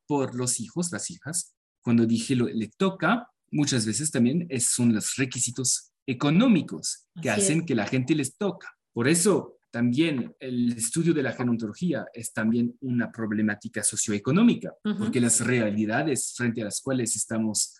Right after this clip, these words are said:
Speaker 1: trabajando son fundamentalmente diferentes entre,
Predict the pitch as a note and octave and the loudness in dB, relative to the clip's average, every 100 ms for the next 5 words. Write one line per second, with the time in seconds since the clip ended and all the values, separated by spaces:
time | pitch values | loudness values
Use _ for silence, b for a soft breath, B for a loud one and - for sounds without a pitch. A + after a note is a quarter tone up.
0 | _ A2 A#2 G2 E3 A3 F3 A#2+ A#2+ - | _ 0 2 2 2 4 6 4 0 -6
1 | _ _ - C3 A#2 C#3 C3 A#2 G#2+ A2 | _ _ -2 2 2 2 2 2 2 0
2 | A2 G#2+ G#2+ G2 F#2+ G#2+ G#2 F#2 F2 - | 0 0 -2 -2 -2 -2 -2 -2 -4 -4
3 | - G#2 F#2+ - F#2+ F2 | -6 -2 -2 -2 -2 -2